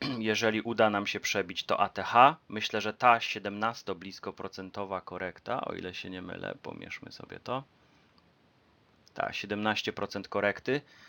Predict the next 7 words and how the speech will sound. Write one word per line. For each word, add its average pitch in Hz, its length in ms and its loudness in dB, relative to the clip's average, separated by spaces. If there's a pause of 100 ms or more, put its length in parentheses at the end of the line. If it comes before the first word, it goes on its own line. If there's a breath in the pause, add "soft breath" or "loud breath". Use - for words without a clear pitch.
(400 loud breath)
wystarczająco 120 960 6 (920)
przeczyściła 117 760 6
lokalny 98 600 4
open 98 380 0
interest, 120 520 2
wystarczająco 101 880 0
wystraszyła, 95 800 0